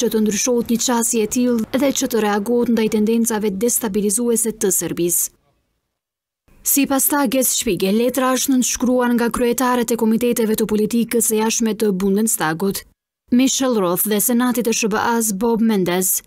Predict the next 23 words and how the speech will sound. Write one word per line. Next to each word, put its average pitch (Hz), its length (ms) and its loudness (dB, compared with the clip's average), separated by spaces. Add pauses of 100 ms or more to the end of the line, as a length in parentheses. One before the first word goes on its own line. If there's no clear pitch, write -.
(140)
por 233 240 2
edhe 240 160 0
kryetarët 262 640 0
e 240 40 0
komitetit 233 480 0
të 220 100 2
jashtëm 220 340 0
të 208 160 0
dhomës 226 400 0
britanike 208 560 0
të 208 160 -2
komunave 214 560 0
dhe 202 160 -2
parlamenteve 214 600 0
të 202 160 -2
Republikës 214 680 -2
Çeke, - 400 -4 (260)
Ukrainës, 185 680 0 (100)
Irlandës, 240 640 0
Estonisë, 233 640 0
Letonisë 226 540 0
dhe 226 140 2
Lituanisë. 180 680 -2